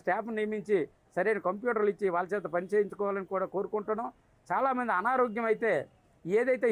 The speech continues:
ఈహెచ్ఎస్ కార్డు ఉందో చాలా హాస్పిటల్ రిజెక్ట్ చేస్తున్నారు. మేము ఆర్టీసీలో గతంలో ఆర్టీసీ ఎంత ఖర్చు అయినా ఎటువంటి దేనికైనా భరించేది, ఆ పాత వైద్య విధానం కూడా మేము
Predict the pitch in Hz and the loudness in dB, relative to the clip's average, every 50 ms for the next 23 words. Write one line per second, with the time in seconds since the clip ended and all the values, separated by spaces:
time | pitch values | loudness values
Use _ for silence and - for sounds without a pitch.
0 | 202 220 247 208 175 247 233 226 - 226 214 214 190 208 208 208 208 190 - - | 4 2 -2 -2 -2 -2 -2 -2 0 0 0 0 0 0 0 2 0 0 0 -2
1 | 180 196 226 226 196 208 208 - 214 220 - 214 214 185 170 165 190 220 190 - | -2 0 2 2 2 0 0 0 -2 -2 0 0 0 0 2 0 0 -2 0 0
2 | 214 214 202 - 214 202 208 214 226 247 247 _ _ _ _ _ - 185 226 214 | 0 0 0 -2 -2 0 0 0 0 -2 -4 _ _ _ _ _ -6 -4 -2 0
3 | 190 165 175 233 - 277 262 - 247 247 240 196 190 190 180 220 233 233 233 202 | 2 2 0 0 0 -2 -2 0 2 2 2 2 2 0 2 0 2 2 2 2
4 | 160 139 - - _ _ _ _ _ 131 190 220 208 269 254 - 254 247 226 202 | 2 2 0 -6 _ _ _ _ _ -2 -2 0 0 -4 -4 -2 0 2 4 2
5 | 185 190 190 226 185 220 214 - 214 220 220 220 202 185 185 190 214 220 220 202 | 2 2 -2 -2 0 0 0 2 0 2 4 4 4 4 4 2 -2 -2 -2 2
6 | 196 208 202 196 196 202 190 156 170 175 202 202 190 214 208 196 - - _ - | 2 2 0 2 -2 -2 0 0 0 0 0 0 0 -2 0 0 -4 -6 _ -4
7 | - 160 - 165 190 214 233 226 226 226 220 196 214 208 196 190 208 202 202 202 | -4 -2 0 0 0 0 0 0 0 0 0 2 0 -2 0 0 -2 -2 -2 -4
8 | 175 170 180 180 185 160 123 - _ _ _ _ _ 165 185 180 | -4 -2 -2 0 0 0 -2 -4 _ _ _ _ _ 0 0 0